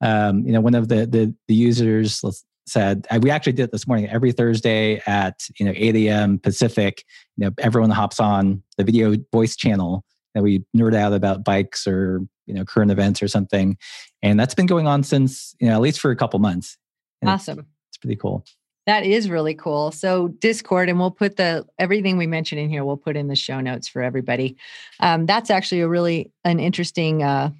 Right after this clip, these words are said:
Speaker 2: jumping off point in the fact that you, you're probably getting requests and demand that you're seeing already for in-person, as this person w-,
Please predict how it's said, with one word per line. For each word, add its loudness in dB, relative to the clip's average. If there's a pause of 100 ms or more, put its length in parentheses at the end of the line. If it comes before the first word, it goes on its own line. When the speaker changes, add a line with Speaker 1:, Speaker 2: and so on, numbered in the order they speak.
(120)
Speaker 2:
jumping 0
off 0
point -2
in -2
the -6
fact -4
that -6
you, -2
you're -2
probably -2
getting -2
requests -4
and -4
demand -2
that -6
you're -4
seeing -4
already -2
for -6
in-person, -4
as -4
this -4
person 0
w-, -2